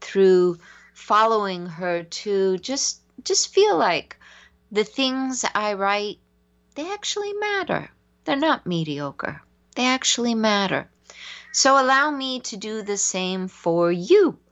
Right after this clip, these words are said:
Like I said, I'm gonna be taking your questions from Facebook and from Gmail. If you go to Facebook, my full name is Debbie Handrich. It's D E B B Y,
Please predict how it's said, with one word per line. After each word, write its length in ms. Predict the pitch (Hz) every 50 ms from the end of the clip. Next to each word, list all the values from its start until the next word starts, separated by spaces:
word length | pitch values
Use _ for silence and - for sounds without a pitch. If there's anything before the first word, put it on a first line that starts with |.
| _ - - - - _ _ _ _ _
Like 200 | 190 208 214 -
I 40 | 226
said, 280 | 214 - 240 247 269 285
I'm 120 | 302 262
gonna 200 | 247 233 220 208
be 100 | 208 208
taking 380 | - 208 220 202 190 196 190 190
your 120 | 190 180
questions 920 | - - - 226 226 233 233 - - - 247 247 247 247 247 247 240 -
from 500 | - - - - 190 190 180 175 170 165 165 - _ _
Facebook 840 | - 220 226 247 247 - - - - - 240 240 277 392 - _ - - _ _ - - - - - _ _ _ _
and 520 | 175 170 165 165 165 165 160 160 156 156 156
from 720 | - - - 175 165 160 160 160 156 156 151 151 147 147 - - _ _ -
Gmail. 720 | 156 156 165 175 190 202 196 196 202 202 202 208 247 349 403 - - - - - - _ _ _
If 80 | -
you 100 | 202 196
go 140 | 185 208 202
to 80 | 190 185
Facebook, 840 | - - - - 202 202 226 - - - - 240 262 277 277 - - _ _ _ _ -
my 160 | 170 170 170
full 320 | 165 - - 202 208 214
name 320 | 208 202 208 202 202 202 196
is 220 | 180 160 156 147
Debbie 540 | - - 180 180 185 190 180 170 165 160 147
Handrich. 880 | 151 165 180 185 190 196 202 226 254 311 403 - - - - - - - _ - - - _ _ _
It's 140 | - - -
D 180 | - - 180
E 320 | 202 220 - - 214 208 180
B 200 | 170 190 185 185
B 200 | 175 180 170 170
Y, 720 | 160 147 147 156 156 165 175 180 190 220 247 285 320